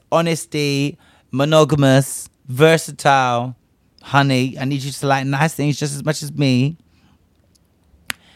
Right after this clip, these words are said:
And humble me, humble, be honest with me about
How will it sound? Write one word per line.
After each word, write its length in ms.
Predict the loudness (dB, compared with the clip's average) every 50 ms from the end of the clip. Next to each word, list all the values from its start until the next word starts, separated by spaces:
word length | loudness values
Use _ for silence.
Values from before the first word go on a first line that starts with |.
| _ _ _ _ _ _ _ _
And 160 | -2 0 0
humble 420 | -2 0 4 4 4 4 4 0 0
me, 400 | 0 -2 -2 -2 -2 -4 -6 -8 -10
humble, 280 | -4 -4 -4 -4 -4
be 260 | -6 -2 -2 -2 0
honest 380 | 0 -4 -2 -2 -2 -2 -2 -6
with 140 | -8 -4 -2
me 240 | -2 -2 0 -2 -2
about 240 | -2 -4 -4 -4